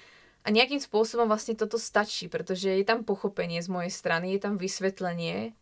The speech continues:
A pre niekoho, kto je veľmi ako hlavový, keď hovorím, tak je tam vlastne vysvetlenie nejakých v rámci tých ako keby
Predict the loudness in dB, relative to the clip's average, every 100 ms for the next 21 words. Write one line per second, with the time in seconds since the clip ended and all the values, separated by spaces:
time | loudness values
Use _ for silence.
0 | _ 0 0 2 2 2 2 0 -2 0
1 | 0 2 0 2 0 0 0 -2 -2 2
2 | 2 2 0 0 2 4 2 0 -4 -6
3 | -6 -6 -4 -4 -6 -10 -16 -20 -20 _
4 | 2 4 4 2 0 -2 -2 -2 -2 -2
5 | 0 0 0 -4 -6 -8 -4 -4 -4 -10
6 | -10 -8 -8 -8 -8 -8 -8 -10